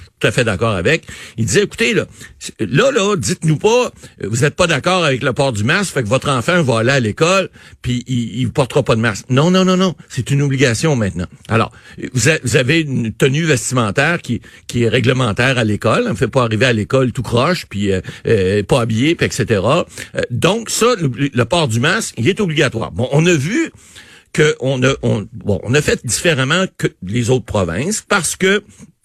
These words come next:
on, on va probablement s'ajuster en cours de route. Mais là, on a dit, le port du masque, lorsque vous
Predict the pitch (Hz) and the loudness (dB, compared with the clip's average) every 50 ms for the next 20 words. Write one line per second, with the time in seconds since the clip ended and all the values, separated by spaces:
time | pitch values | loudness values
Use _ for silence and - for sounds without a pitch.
0 | - _ _ _ _ - 139 139 127 127 127 113 - - 127 113 107 143 165 160 | -20 _ _ _ _ -2 0 0 0 0 -2 -4 -4 -2 0 2 2 2 2 2
1 | - 156 151 156 151 143 143 151 165 156 - 151 127 117 104 95 90 - 160 160 | 2 2 4 4 2 2 0 0 0 0 2 2 0 0 0 -4 -4 -2 0 0
2 | 160 131 - - - 113 104 110 113 113 196 226 - _ - - - - - - | 2 0 -2 -4 -4 -4 -2 0 0 2 2 0 -2 _ -16 -20 -20 -20 -8 -2
3 | - 127 135 202 247 226 190 151 135 107 127 175 233 247 190 - - - - 190 | 0 2 4 4 4 2 2 0 0 -2 -2 -4 -4 -4 -4 -4 -4 -2 0 2
4 | 196 180 127 110 131 147 175 214 226 - - 156 160 160 - - 139 | 0 0 0 0 -2 0 0 0 0 0 0 0 0 0 0 -2 -4